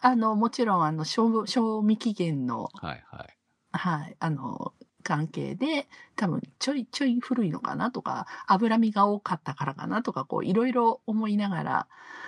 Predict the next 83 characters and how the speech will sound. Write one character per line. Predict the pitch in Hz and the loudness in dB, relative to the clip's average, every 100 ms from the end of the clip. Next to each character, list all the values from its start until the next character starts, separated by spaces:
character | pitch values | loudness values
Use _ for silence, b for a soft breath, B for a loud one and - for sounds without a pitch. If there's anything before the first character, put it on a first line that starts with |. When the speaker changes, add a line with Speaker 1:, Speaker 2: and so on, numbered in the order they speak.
| B B _ | B B _
Speaker 1:
え | 190 165 165 - _ _ _ _ - | 0 0 -2 -8 _ _ _ _ -4
ー、 | 160 | -2
な | |
ん | - | -2
か、 | - - _ _ _ | -12 -12 _ _ _
す | - - 160 | -14 -6 -6
っ | - | -2
ご | 220 | 2
い | 202 | 2
豚 | - 185 | 0 -2
肉 | 196 196 185 | 0 -2 -4
コ | - | 0
ー | 190 | 0
ナ | 175 | 0
ー | |
の | 151 | -4
前 | - - - | -4 -6 -8
で、 | - - | -6 -6
「他 | - 220 294 | -4 -2 0
に | 302 | 0
な | 320 349 | 0 -2
い | |
か | 277 | -2
し | 247 214 | -2 -2
ら、 | |
他 | 196 262 320 | 0 -2 -4
に | 330 | -4
な | 349 | -4
い | 359 | -4
か | 311 | -4
し | - | -2
ら」 | 269 233 | -2 -2
っ | |
て | - | 0
思 | 214 233 | 0 2
う | 233 | 0
て | 220 | 2
も、 | 196 202 B B B B B B B _ _ _ | 0 0 B B B B B B B _ _ _
牛 | - 311 403 427 | 0 0 0 -6
肉 | 440 - 392 392 392 381 370 370 359 - | -6 8 10 10 8 6 6 6 4 2
が | 302 | 0
す | - - | 0 0
ご | 320 | 0
す | - 392 | -2 -2
ぎ | 269 | -2
て | 185 | -2
さ。 | - 165 - - B B | -4 -6 -6 -8 B B
Speaker 2:
あ | 80 65 67 69 67 | -8 -8 -14 -16 -12
ー、 | |
ま | 67 85 | -8 -8
あ | 78 | -2
ね。 | 160 - _ - | -4 -4 _ -2
今 | 90 67 | -2 -2
の | 69 | -2
時 | 226 | 4
期 | 247 | 4
ね。 | 190 147 190 _ _ | 4 -2 -8 _ _
Speaker 1:
う | - | -12
ん。 | |
Speaker 2:
は | - | -12
い。 | |
Speaker 1:
そ | - 185 | -4 -4
う。 | |
Speaker 2:
焼 | - | -4
肉 | 85 80 - | -8 -4 0
用 | 220 | 0
の | |
Speaker 1:
で | 78 | 0
も | 285 | -4
そ | - | -4
Speaker 2:
牛 | 87 76 | -6 -4
肉 | 69 - | -4 -8
と | - | -8
か | - - | -8 -8
め | 82 85 | -8 -6
っ | |
ち | - | -6
ゃ | |
来 | - | -8
て | - 67 | -12 -12
ま | - | -12
す | - | -20
か | - | -20